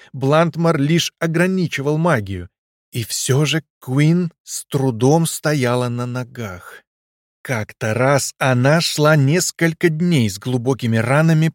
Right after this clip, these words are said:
по всей ноге. А теперь ей требовалась вся сила воли, чтобы добраться до дурацкого флакона.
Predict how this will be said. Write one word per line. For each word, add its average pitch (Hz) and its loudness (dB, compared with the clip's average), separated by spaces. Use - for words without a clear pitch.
по 123 -4
всей 123 -4
ноге. 117 -6
А 123 0
теперь 151 2
ей 147 6
требовалась 160 2
вся - -2
сила 160 -2
воли, 156 2
чтобы 117 -4
добраться 123 0
до 135 2
дурацкого 143 0
флакона. 101 -8